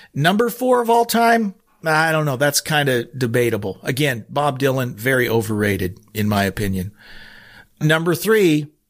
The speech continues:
a great song by a great artist. Is it the number three greatest song of all time? Sam Cooke's A Change Is Gonna Come. Coming in at number two,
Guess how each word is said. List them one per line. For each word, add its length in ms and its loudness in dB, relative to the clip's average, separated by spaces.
a 220 2
great 420 0
song 540 2
by 160 2
a 100 0
great 280 2
artist. 640 0
Is 200 0
it 120 -4
the 80 -2
number 320 0
three 240 0
greatest 380 2
song 220 0
of 100 0
all 160 2
time? 300 -2
Sam 420 0
Cooke's 420 -2
A 100 0
Change 520 -2
Is 140 -2
Gonna 240 -4
Come. 420 -4
Coming 320 2
in 280 4
at 220 -4
number 320 0
two, 640 2